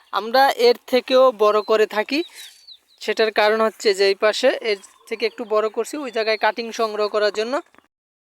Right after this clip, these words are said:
এই জায়গা থেকে মূলত আমরা কাটিং সংগ্রহ করে থাকি। যে আমাদের এখানে কিন্তু পরিপক্ক ঘাসের কাটিং রেডি হয়ে আছে। আর এই যে পিছনের অংশটা কাটা হয়েছে,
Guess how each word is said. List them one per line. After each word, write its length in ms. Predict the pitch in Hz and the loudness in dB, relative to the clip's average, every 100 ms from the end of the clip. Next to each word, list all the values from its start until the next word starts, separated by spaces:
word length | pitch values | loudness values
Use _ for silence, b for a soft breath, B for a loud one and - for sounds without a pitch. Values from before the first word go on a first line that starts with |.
| _ _ _ | _ _ _
এই 80 | 247 208 | -4 2
জায়গা 220 | 220 220 247 | 4 4 0
থেকে 160 | 262 294 | 0 2
মূলত 240 | 254 247 240 226 | 2 2 2 0
আমরা 160 | 214 233 - | 2 0 2
কাটিং 240 | 208 233 233 226 - | -2 -2 -6 -6 -4
সংগ্রহ 300 | 220 214 220 220 | -2 0 0 0
করে 140 | 214 208 | 0 -2
থাকি। 200 | 208 254 233 | -6 -6 -4
যে 60 | 208 | -4
আমাদের 220 | 214 214 214 | -4 -6 -6
এখানে 220 | 202 220 220 | -4 -8 -8
কিন্তু 260 | 226 208 233 233 B B B B _ | -12 -10 -8 -8 B B B B _
পরিপক্ক 540 | 226 226 220 240 - - 226 214 180 | -6 -6 -4 -6 -6 -2 0 0 -6
ঘাসের 320 | 190 - 220 - | -12 -8 -8 -4
কাটিং 280 | 202 208 214 214 202 _ - 214 | -6 -6 -12 -12 -16 _ -12 -4
রেডি 220 | 220 247 214 | -4 -2 -4
হয়ে 180 | 202 202 185 | 0 0 -2
আছে। 220 | - 262 - _ _ _ _ _ - | -4 -8 -8 _ _ _ _ _ -8
আর 380 | 190 190 190 190 196 | -4 -2 0 -2 -4
এই 60 | 190 | -4
যে 60 | 185 | -6
পিছনের 360 | 214 208 214 220 208 | -8 -10 -6 -2 -4
অংশটা 380 | 214 233 220 226 220 | -4 -6 -2 0 0
কাটা 260 | 196 220 208 | 0 0 2
হয়েছে, 360 | 208 214 - | 0 -2 -4